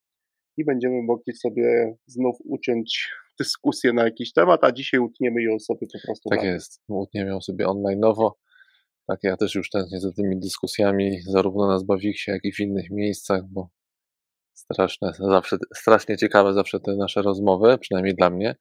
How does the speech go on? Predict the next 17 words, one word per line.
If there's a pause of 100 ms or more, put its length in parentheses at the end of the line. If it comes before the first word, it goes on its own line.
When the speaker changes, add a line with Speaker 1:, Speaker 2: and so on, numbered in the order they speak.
(420)
Speaker 2:
Mam
Speaker 1:
Tak
Speaker 2:
nadzieję,
Speaker 1:
jest.
Speaker 2:
że
dzisiaj
dla
słuchaczy
ona
będzie
równie, (720)
e,
równie
ciekawa. (520)
E,
wczoraj
sobie,